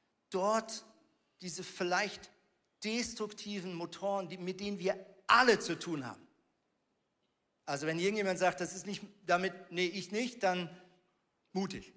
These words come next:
Also ich nehme das voll auf meine Kappe.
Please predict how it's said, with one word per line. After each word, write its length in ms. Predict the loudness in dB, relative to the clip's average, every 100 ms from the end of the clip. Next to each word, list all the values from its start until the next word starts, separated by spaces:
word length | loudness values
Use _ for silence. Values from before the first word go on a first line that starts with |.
| _
Also 220 | -4 -4 -6 -14 _
ich 360 | 2 2 2 -8 -16 _
nehme 160 | 2 4
das 180 | 4
voll 160 | 4 4
auf 140 | 4
meine 180 | 2 -4
Kappe. 280 | -6 -12